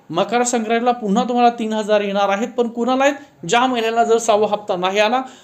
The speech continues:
अशाच महिलांना अन्नपूर्णा योजनेचे सुद्धा तुमच्या खात्यात डायरेक्ट सबसिडी देऊ पंधराशे रुपये जमा होत आहेत. मुख्यमंत्री माझे लाडकी बहीण योजनेसंदर्भात आत्तापर्यंत ज्या ज्या महिलांना पैसे नसतील भेटेल, काळजी करू नका. जो काही तुम्ही एकवीसशे रुपयाची वाट बघताय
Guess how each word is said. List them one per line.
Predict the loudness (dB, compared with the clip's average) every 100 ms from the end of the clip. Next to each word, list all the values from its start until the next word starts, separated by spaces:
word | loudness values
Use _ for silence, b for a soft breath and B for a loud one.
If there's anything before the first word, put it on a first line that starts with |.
| B
अशाच | -2 0 0 -2
महिलांना | -2 0 2 0 B B -6
अन्नपूर्णा | -2 0 0 0 2
योजनेचे | 2 0 -6 -8
सुद्धा | -10 -4 -4 -4
तुमच्या | -6 -6 -4
खात्यात | -4 -2 -4
डायरेक्ट | -2 0 0
सबसिडी | -2 -6 -8 -10
देऊ | -8
पंधराशे | -6 -2 0 0 -2
रुपये | -6
जमा | -4 0
होत | 0 -2 -2
आहेत. | 0 2 0 -2 B B B -10
मुख्यमंत्री | -8 -4 -4 0
माझे | 0 0 0
लाडकी | 0 -2 -4
बहीण | -2 -2
योजनेसंदर्भात | -4 -6 -6 -2 2 2
आत्तापर्यंत | 0 -2 -2 -2 -2 -4
ज्या | -2 -2
ज्या | -2
महिलांना | -2 -2 -4
पैसे | -4 -6 -6 -6
नसतील | -8 -8 -4
भेटेल, | 0 0 -2 B B B 0
काळजी | 2 0
करू | -4 -4
नका. | -2 0 -2
जो | -2
काही | -2 -2
तुम्ही | -2 -2
एकवीसशे | -2 -4 -6 -4
रुपयाची | -4 -4 -2
वाट | 2 2 2
बघताय | -4 -4 -4